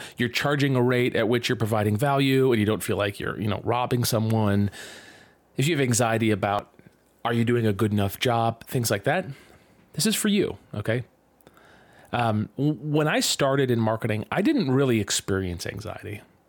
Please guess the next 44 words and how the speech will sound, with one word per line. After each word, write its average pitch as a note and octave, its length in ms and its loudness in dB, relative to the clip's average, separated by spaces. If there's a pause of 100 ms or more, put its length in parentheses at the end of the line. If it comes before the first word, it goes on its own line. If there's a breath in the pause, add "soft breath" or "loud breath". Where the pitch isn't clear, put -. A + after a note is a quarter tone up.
(500)
It D3+ 80 -2
took - 360 -2
a D3 80 -2
couple F#3 260 0
of D3+ 80 4
years B2+ 220 2
for G#2+ 120 0
it G2 40 0
to A2 80 -2
kinda G#2+ 200 0
crop - 380 -4
up - 180 -4
on - 160 -6
me. - 180 -12 (840 loud breath)
And, C3 460 0 (100)
you D#3+ 60 -2
know, D3 100 2
I B2 40 0
would D3 120 2
do D3+ 120 0
product A2+ 380 0
launches A2+ 520 2
and - 100 -2
I A#3+ 60 2
would B3+ 140 0
have, F#3+ 100 2
like, D#3+ 240 -2
significant C3+ 580 0
buy-in G2+ 300 0
for G#2+ 140 -2
clients. F#2 420 -2
I'd G2+ 140 0
be G#2+ 80 2
working G#2 260 0
in G#2 80 2
the G2+ 160 2
agency F#2 340 0
model, F2+ 520 0 (320 loud breath)
uh, F#2 180 0
working G2 400 -2
at G2+ 140 -4
an G2 100 0
agency F2+ 560 0
and F2 200 -6